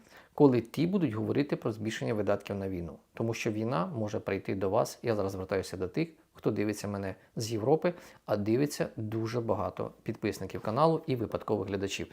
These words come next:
Тому, друзі, таку суспільну дискусію в Європі справді треба проводити. І тепер до мит, про які говорив Трамп. Трамп таки підписав указ про запровадження двадцяти п'яти відсотків мита на товари з Канади і Мексики та десять відсотків з Китаю.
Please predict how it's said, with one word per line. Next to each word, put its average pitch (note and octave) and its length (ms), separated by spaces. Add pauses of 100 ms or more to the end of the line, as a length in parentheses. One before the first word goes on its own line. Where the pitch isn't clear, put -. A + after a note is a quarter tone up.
(360)
Тому, E3 200
друзі, C3+ 320
таку A2 240
суспільну A2+ 360
дискусію G#2+ 560
в F#2+ 40
Європі G#2+ 280
справді A2 340
треба F#2+ 280
проводити. F2+ 540
І G3+ 40
тепер G#3 300
до D3 100
мит, A2+ 220
про G#2 140
які G2 240
говорив G2 260
Трамп. E2 280 (800)
Трамп G#3 240
таки E3+ 180
підписав D3 500
указ F3+ 280
про A#2+ 140
запровадження A2+ 920 (140)
двадцяти B2 480
п'яти A2+ 260
відсотків A2 500
мита A2+ 300
на G2+ 140
товари F#2+ 360
з - 80
Канади C#3+ 480
і A2 80
Мексики A2+ 460
та B2+ 220
десять G#2 320
відсотків G2+ 380
з - 60
Китаю. - 300